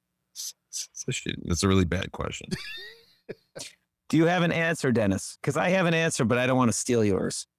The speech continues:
Speaker 1: No, you go. I'm, 'cause I, the one I'm going with, you probably haven't,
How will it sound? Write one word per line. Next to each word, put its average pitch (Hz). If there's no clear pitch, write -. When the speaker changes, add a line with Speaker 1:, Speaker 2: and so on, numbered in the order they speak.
Speaker 1:
No, 120
you 117
go. 107
I'm, 113
'cause 107
I, 113
the 113
one 147
I'm 131
going 104
with, 92
you 95
probably 87
haven't, 78